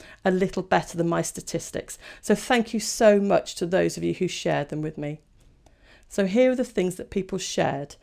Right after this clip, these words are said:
the examples of where, um, autism and, or an autistic person's self-confidence had been, had been damaged, had been negatively influenced. "My son thinks he's stupid because he's not understood by his friends.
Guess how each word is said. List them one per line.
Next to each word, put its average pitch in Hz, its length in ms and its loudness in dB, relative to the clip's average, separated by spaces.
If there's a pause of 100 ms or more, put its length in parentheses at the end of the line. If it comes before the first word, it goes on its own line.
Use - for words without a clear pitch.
(180)
the - 80 -2
examples 185 560 -2
of 185 140 -4
where, 165 300 0 (380)
um, 170 340 -6 (380)
autism 190 680 0
and, 175 240 -2
or 196 80 6
an 190 120 4
autistic - 360 -8
person's 180 360 -2
self-confidence 165 680 -2
had 165 280 -4
been, 165 300 -2 (100)
had 170 160 -6
been 175 200 -4
damaged, 151 460 -4
had 165 120 -8
been 170 160 -2
negatively 165 560 -6
influenced. 156 680 -8 (1300)
"My 220 180 6
son 214 380 4
thinks 208 260 -2
he's 196 140 -2
stupid - 580 -4
because 151 300 -4
he's - 180 -6
not 160 240 -2
understood 151 480 -2
by 135 120 -2
his 143 200 -6
friends. 147 500 -4